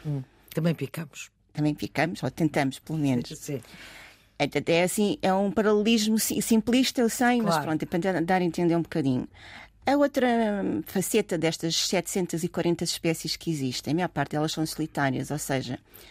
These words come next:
Speaker 2: uma fêmea põe o seu, pro-, procura um sítio para fazer o seu ninho e as abelhas têm diferentes locais onde nidificam. Podem ser, por exemplo, em orifícios de árvores, podem ser no solo, a esmagadora, a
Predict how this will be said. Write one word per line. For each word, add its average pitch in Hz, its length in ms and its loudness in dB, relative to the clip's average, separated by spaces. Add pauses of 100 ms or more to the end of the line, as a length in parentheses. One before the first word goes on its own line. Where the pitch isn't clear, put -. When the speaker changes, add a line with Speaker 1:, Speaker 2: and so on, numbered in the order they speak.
(300)
Speaker 2:
uma 208 180 2
fêmea 165 560 2 (960)
põe 196 280 2
o 190 60 0
seu, 180 560 2
pro-, - 140 -8
procura 196 380 0
um 196 60 0
sítio - 220 -2
para 160 80 0
fazer 160 240 -4
o 147 40 -2
seu 147 180 0
ninho 175 340 2
e 175 120 2
as 156 120 0
abelhas 147 420 0
têm 143 220 -2
diferentes 170 720 -4 (460)
locais 170 340 0
onde 156 140 4
nidificam. 156 680 -2 (420)
Podem 156 240 2
ser, 156 140 -2
por - 100 -6
exemplo, 151 240 2
em 147 40 4
orifícios 151 500 -2
de 196 80 -2
árvores, 180 520 0
podem 147 240 0
ser 147 180 -2
no 165 120 2
solo, 170 280 0
a 165 40 2
esmagadora, 156 500 0
a 151 200 0